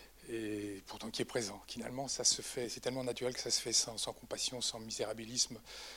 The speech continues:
Tout ça, c'est oublié. Voilà. Madame, euh, Dubois, vous êtes vraiment une très grande dame. Vous êtes formidable. Voilà. Alors maintenant, pourquoi Fondation Visio est là ? Ben, c'est tout simplement parce que f-, la Fondation Visio a participé, enfin, a participé à,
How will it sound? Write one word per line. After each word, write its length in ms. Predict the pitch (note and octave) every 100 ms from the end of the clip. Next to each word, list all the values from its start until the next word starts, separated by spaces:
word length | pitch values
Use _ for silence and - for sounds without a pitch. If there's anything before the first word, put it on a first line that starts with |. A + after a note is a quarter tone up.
| -
Tout 100 | -
ça, 120 | -
c'est 120 | A#2 A#2+
oublié. 320 | G#2+ G2+ F#2+
Voilà. 200 | - G2 - -
Madame, 420 | B2+ A#2 A#2+ A#2
euh, 180 | G#2+ G2
Dubois, 320 | F#2+ A2 B2
vous 140 | A#2 G#2+
êtes 80 | G#2
vraiment 220 | G#2+ G#2 -
une 40 |
très 200 | - -
grande 240 | - A2+ G#2+
dame. 100 | G#2+ - -
Vous 100 | A#2+
êtes 80 |
formidable. 520 | - B2+ B2 A#2 G#2 G2+ - -
Voilà. 200 | G#2 - - - - - - - -
Alors 120 | B2
maintenant, 240 | C3 C#3+ C#3+
pourquoi 380 | C#3+ - D#3
Fondation 500 | - - C#3 D3+ -
Visio 340 | C3+ C3+ C3 B2+
est 100 | B2+
là ? 120 | D#3
Ben, 140 | C#3
c'est 180 | A2+ A#2+ - - -
tout 80 | -
simplement 480 | - C3+ C#3+ D3 C#3+ - - - - - - - - - - - - - - - - - - - - - - - - - - - -
parce 240 | E3 -
que 260 | - E3 D3+
f-, 400 | - - - -
la 80 | D3+
Fondation 380 | E3 D3 -
Visio 260 | C#3 C#3 D3
a 80 | B2+
participé, 580 | D3 - - B2+ - C#3+
enfin, 180 | A#2
a 260 | G2+ F#2 -
participé 420 | - - - A2+
à, 80 | F#2+